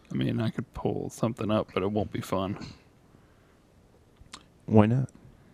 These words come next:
Speaker 2: Sorry, I'm using this to cover while I, uh, try to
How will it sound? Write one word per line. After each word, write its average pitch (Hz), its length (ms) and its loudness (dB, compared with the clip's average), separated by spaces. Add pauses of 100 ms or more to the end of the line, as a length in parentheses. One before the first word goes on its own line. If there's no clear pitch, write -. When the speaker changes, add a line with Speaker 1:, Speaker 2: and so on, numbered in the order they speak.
(2000)
Speaker 2:
Sorry, 107 220 8
I'm 98 140 10
using 95 220 6
this 95 120 2
to - 60 -14
cover 95 320 6
while 95 240 6
I, 92 180 4
uh, 95 220 4
try - 200 2
to 95 200 6